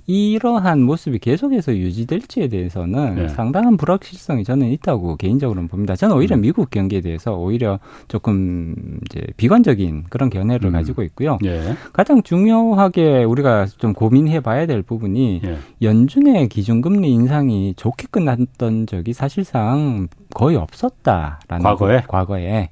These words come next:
Speaker 2: 그래요?
Speaker 1: 연준이 급격하게
Speaker 2: 어.
Speaker 1: 기준금리를 올린 사례들이
Speaker 2: 예.
Speaker 1: 이제 시기-, 주기적으로 계속
Speaker 2: 어.
Speaker 1: 나타나거든요.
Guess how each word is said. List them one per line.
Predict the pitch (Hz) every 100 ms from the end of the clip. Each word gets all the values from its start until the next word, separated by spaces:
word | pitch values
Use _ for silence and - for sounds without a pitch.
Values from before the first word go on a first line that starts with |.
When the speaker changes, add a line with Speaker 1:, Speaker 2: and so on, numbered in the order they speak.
| _
Speaker 2:
그래요? | 104 95
Speaker 1:
연준이 | 85 175 175
급격하게 | 143 135 - 208 170 170 139
Speaker 2:
어. | 98
Speaker 1:
기준금리를 | 98 113 110 139 156 131 104
올린 | 101 135 156 113
사례들이 | 104 127 147 117 92 127 92 -
Speaker 2:
예. | 90 69 - -
Speaker 1:
이제 | 113 104
시기-, | - 185 180 -
주기적으로 | - 147 220 160 98
계속 | 101 -
Speaker 2:
어. | 107
Speaker 1:
나타나거든요. | 107 - 139 101 139 104 98